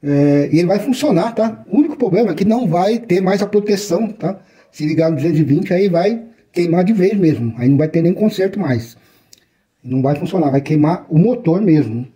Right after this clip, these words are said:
No caso aqui, eu acredito que esse ventilador, é, foi ligado no duzentos e vinte e queimou o fusível só. Aí o pessoal, né, não sabe, não entende e joga fora assim mesmo, nem procura, ou até procura assistência técnica, mas aí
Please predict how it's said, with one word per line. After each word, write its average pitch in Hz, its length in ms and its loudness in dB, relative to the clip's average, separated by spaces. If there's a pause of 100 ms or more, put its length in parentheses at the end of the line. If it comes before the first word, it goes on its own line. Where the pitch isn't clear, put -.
(340)
No 156 140 2
caso 175 220 0
aqui, 185 340 -2
eu 151 80 0
acredito 180 560 -2
que 165 100 -2
esse 175 140 0
ventilador, 156 680 -2 (360)
é, 143 240 2
foi 160 140 0
ligado 156 280 2
no 156 40 2
duzentos 160 220 0
e 202 40 4
vinte 240 200 2
e 254 40 0
queimou 233 580 0 (680)
o 220 500 2
fusível 180 480 2
só. 120 280 -6 (140)
Aí 131 140 0
o 180 80 -2
pessoal, 180 540 -4 (300)
né, 151 100 0
não 160 140 0
sabe, 196 400 0
não 175 80 4
entende 190 420 0
e 190 120 4
joga 175 220 0
fora 170 320 0
assim 196 140 -4
mesmo, 175 280 2
nem 151 140 2
procura, 190 520 0 (840)
ou 180 160 2
até 202 200 -2
procura 214 400 0
assistência 160 380 -2
técnica, 165 440 0
mas 147 260 2
aí 170 300 0